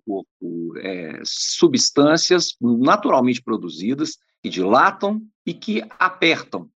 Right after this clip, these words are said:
comprimem esses vasos. Nós precisamos das duas coisas. Só que, em algum momento da vida da gente, por, por vários fatores, né, os quais já, já até,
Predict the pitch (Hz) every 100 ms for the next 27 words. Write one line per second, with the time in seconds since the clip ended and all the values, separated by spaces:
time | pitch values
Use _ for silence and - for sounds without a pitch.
0 | _ - 175 170 208 214 131 110 104 101
1 | 120 87 76 65 - _ _ - 131 185
2 | - 156 165 220 214 190 190 294 - 131
3 | 98 - - _ _ - 220 233 311 285
4 | 302 - 247 302 180 190 208 190 170 190
5 | - - 143 135 147 - 202 262 - -
6 | 160 160 156 - 127 127 120 117 - 170
7 | - - 294 381 190 143 160 110 - 117
8 | 107 107 107 90 - 113 104 87